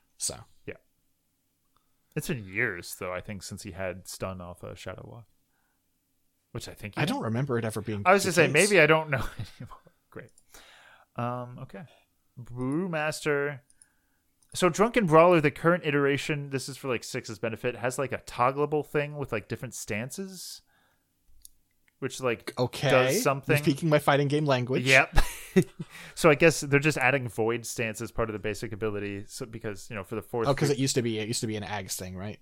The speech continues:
Speaker 2: I think, yeah. Um, and then just a
Speaker 1: All right.
Speaker 2: bunch of changes to it. Okay.
Speaker 1: Bunch of tweaks.
Speaker 2: Yep.
Speaker 1: Yeah.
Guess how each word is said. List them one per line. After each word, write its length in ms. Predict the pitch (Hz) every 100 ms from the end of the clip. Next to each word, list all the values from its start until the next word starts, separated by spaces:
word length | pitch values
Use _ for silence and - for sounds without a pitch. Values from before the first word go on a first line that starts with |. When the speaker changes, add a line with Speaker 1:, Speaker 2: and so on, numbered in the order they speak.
| _
Speaker 2:
I 100 | 104
think, 300 | - 110 87 -
yeah. 140 | - - _ _ _ _ _ _ _ _ _ _ _ _ _ _ _ _ -
Um, 520 | 95 95 90 90 90 _ _ _ _ _ _ _ _ _ _ _ _ _ _ _ _ _ _ _ _ - - _ - - _ - - - _ - - -
and 80 | 120
then 120 | 110
just 200 | 107 -
a 20 |
Speaker 1:
All 220 | 101 - 160
right. 160 | 147 - - -
Speaker 2:
bunch 180 | 110 95
of 100 | -
changes 280 | - 92 -
to 100 | -
it. 60 | -
Okay. 180 | 120 -
Speaker 1:
Bunch 180 | 107
of 80 | 98
tweaks. 320 | - 98 -
Speaker 2:
Yep. 160 | 117 107
Speaker 1:
Yeah. 160 | 110